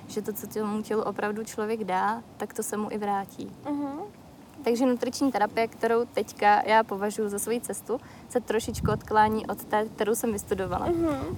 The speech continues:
Speaker 1: Protože spousta lidí nutriční terapeuty vnímá stejně, jako jsou třeba výživoví poradci a už se jako v tomhle tom často ztrácíme. A právě nutriční terapeut je teda člověk,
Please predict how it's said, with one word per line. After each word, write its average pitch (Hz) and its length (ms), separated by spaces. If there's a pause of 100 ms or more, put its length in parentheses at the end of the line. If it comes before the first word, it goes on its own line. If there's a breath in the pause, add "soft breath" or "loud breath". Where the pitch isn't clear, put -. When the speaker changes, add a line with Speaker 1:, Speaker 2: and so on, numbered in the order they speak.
Speaker 1:
Protože 240 580 (1120)
spousta 285 340
lidí 277 380
nutriční 262 480
terapeuty 226 440
vnímá 233 380
stejně, 214 320
jako 214 180
jsou 226 140
třeba 226 240
výživoví 214 440
poradci 208 540
a 214 100
už 214 120
se 214 140
jako 214 180
v 214 60
tomhle 208 280
tom 220 260
často - 280
ztrácíme. 214 760 (100)
A - 100
právě 208 380
nutriční 208 440
terapeut 208 440
je 208 60
teda 208 220
člověk, 202 500